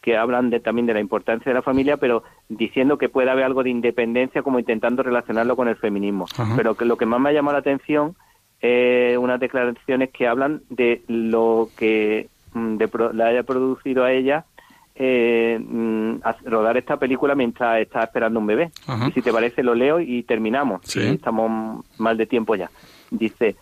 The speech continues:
Speaker 1: "Dirigir Mujercita mientras tenía un bebé creciendo en mi interior fue maravilloso y
Speaker 2: Ujú.
Speaker 1: tuve la suerte de tener un buen embarazo que me permitió trabajar a buen ritmo. Este film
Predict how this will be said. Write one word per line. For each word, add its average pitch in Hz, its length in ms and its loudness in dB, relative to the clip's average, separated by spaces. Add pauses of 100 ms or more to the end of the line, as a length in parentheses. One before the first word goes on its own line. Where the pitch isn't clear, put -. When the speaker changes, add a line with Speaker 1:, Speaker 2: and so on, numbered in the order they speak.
(100)
Speaker 1:
"Dirigir 123 380 2
Mujercita 160 560 0
mientras 127 340 0
tenía 120 340 0
un 123 100 0
bebé 117 280 2
creciendo 120 460 0
en 113 80 0
mi 110 60 -2
interior 110 420 0
fue 135 120 0
maravilloso 107 720 -2 (140)
y 127 120 -2
Speaker 2:
Ujú. 120 80 -2
Speaker 1:
tuve 139 200 4
la 139 120 0
suerte 135 320 -2
de 131 120 2
tener 120 340 0 (360)
un 139 160 0
buen 139 140 2
embarazo 131 480 0
que 147 80 -2
me 131 140 2
permitió 110 380 -2
trabajar 123 440 0
a 120 40 2
buen 110 240 0
ritmo. 92 320 -4
Este 120 240 -2
film 135 240 0